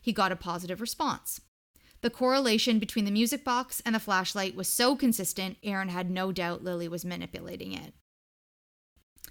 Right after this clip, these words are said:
According to an April two thousand ten episode of Ghost Stories, a paranormal investigative series that aired on Travel Channel, psychic Tammy Wilson first discovered the spirit of a small child named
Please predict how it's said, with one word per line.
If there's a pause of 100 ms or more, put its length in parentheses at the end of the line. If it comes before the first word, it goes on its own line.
(540)
According
to
an
April
two
thousand
ten
episode
of
Ghost
Stories, (360)
a
paranormal
investigative
series
that
aired
on
Travel
Channel, (300)
psychic
Tammy
Wilson
first
discovered
the
spirit
of
a
small
child
named